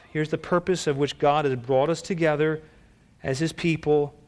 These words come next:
It says, "to offer up spiritual sacrifices acceptable to God through Jesus Christ."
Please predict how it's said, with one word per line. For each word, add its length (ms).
It 100
says, 160
"to 100
offer 400
up 140
spiritual 600
sacrifices 720
acceptable 500
to 100
God 340
through 120
Jesus 340
Christ." 560